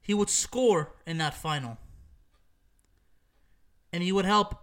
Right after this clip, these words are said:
Chelsea defeat Arsenal four one in the Europa League final. That really speaks for itself, ladies, ladies and gentlemen. And even to this day, at thirty-four years old,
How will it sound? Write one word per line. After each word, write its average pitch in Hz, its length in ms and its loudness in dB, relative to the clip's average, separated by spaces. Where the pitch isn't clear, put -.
Chelsea 180 640 0
defeat 190 460 -2
Arsenal 202 440 2
four 208 340 4
one 185 180 0
in 170 80 0
the 160 80 0
Europa 160 320 0
League 151 180 -4
final. 123 420 -8
That 220 260 4
really 196 240 4
speaks - 420 -2
for 170 140 -4
itself, 147 400 -2
ladies, 139 400 -4
ladies 139 300 -4
and 127 120 -8
gentlemen. 127 460 -8
And 175 240 0
even 302 280 -4
to 202 120 0
this 202 280 2
day, 120 340 -6
at 170 180 -2
thirty-four 247 460 4
years 185 280 4
old, 143 240 -4